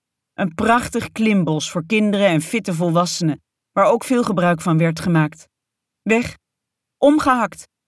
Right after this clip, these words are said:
voor een handvol bob-, en skeleton-, en rodelkampioenen die er een paar dagen gebruik van zullen maken. En daarna zal ook deze bobbaan, net als die van Cesano, aangelegd voor de winterspelen van Turijn in tweeduizend zes,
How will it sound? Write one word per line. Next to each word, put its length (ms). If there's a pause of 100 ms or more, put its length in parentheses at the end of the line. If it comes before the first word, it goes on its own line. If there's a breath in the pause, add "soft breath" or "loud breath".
(200)
voor 180
een 100
handvol 640
bob-, 260
en 140
skeleton-, 560
en 140
rodelkampioenen 1080 (260)
die 180
er 60
een 120
paar 280
dagen 420
gebruik 400
van 160
zullen 260
maken. 380 (420)
En 220
daarna 520 (120)
zal 360
ook 260
deze 340
bobbaan, 560 (160)
net 280
als 120
die 160
van 160
Cesano, 680 (300)
aangelegd 580
voor 120
de 80
winterspelen 640
van 160
Turijn 460
in 120
tweeduizend 540
zes, 360